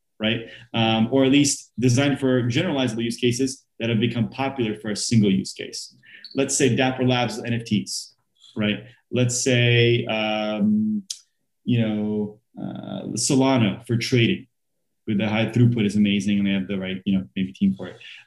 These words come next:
Uh, a blockchain that's gonna win the gaming and gambling side of things, for example, it's gonna be the best place for that. Um, the, the jury is out on what those use cases are and which chains will win them,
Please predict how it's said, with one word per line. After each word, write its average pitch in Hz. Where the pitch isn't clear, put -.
Uh, 110
a -
blockchain 131
that's 120
gonna 117
win 110
the 104
gaming 117
and 98
gambling 113
side 92
of 92
things, 92
for 98
example, 95
it's -
gonna 107
be 101
the 98
best 101
place 101
for 104
that. 95
Um, 113
the, 131
the 127
jury 147
is 131
out 135
on 107
what 117
those 110
use 117
cases 135
are 190
and 120
which 127
chains 127
will 113
win 104
them, 92